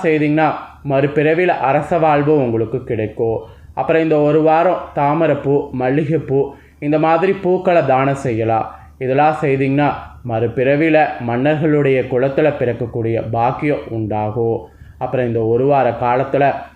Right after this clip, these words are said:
தாழம்பூவை தானம் செய்யலாம். இது செய்தீங்கன்னா மகாவிஷ்ணுவுடைய பூரணமான அருட்கடாட்சம் கிடைக்கும். அப்புறம் இந்த ஒரு வார காலகட்டத்துல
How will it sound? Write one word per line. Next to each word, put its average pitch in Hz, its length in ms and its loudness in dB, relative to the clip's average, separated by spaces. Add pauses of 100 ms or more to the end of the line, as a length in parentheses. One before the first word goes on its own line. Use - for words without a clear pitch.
(120)
தாழம்பூவை 151 640 2
தானம் 127 320 0
செய்யலாம். 110 600 -2 (220)
இது 151 180 -2
செய்தீங்கன்னா 175 540 0 (180)
மகாவிஷ்ணுவுடைய 147 960 0 (140)
பூரணமான 147 760 0
அருட்கடாட்சம் 123 800 -2
கிடைக்கும். 110 600 -4 (420)
அப்புறம் 123 280 -2
இந்த 113 140 -2
ஒரு 117 220 2
வார 135 220 2
காலகட்டத்துல 127 840 0